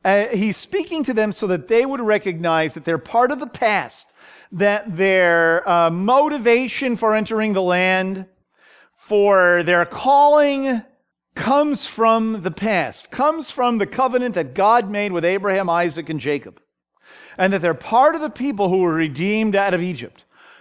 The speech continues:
But they are the ones who are positioned at the brink of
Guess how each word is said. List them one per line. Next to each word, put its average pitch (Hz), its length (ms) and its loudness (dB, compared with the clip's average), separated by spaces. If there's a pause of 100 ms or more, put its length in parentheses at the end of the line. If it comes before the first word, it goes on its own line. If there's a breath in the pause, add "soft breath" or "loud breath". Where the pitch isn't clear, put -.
But 165 300 -2
they 320 220 4
are 330 140 4
the 240 120 2
ones 208 400 2
who 202 100 -2
are 185 140 4
positioned 220 840 -4 (480)
at 185 140 -2
the 170 100 -2
brink 220 580 2 (140)
of 214 320 6